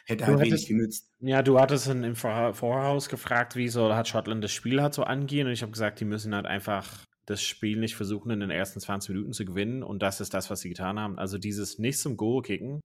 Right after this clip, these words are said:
Speaker 2: das ist halt irgendwie, das war halt nicht die richtige Idee.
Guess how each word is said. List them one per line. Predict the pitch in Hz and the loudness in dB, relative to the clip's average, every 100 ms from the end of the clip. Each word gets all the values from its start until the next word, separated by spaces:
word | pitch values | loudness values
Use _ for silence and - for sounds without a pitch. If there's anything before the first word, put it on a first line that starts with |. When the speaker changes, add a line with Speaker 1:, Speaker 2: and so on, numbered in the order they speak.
| _ - | _ -2
Speaker 2:
das | 92 92 | -2 -2
ist | 104 90 | -6 -4
halt | 101 | -4
irgendwie, | 85 92 92 92 90 92 90 _ _ | -2 -4 -4 -4 -6 -8 -14 _ _
das | 101 98 - 104 | -4 -4 -4 2
war | 95 | 2
halt | 98 98 | 2 -2
nicht | 95 | -8
die | 101 | -6
richtige | 98 - 92 90 85 82 | -8 -4 -2 0 0 0
Idee. | 85 85 85 92 | -4 -4 -4 -4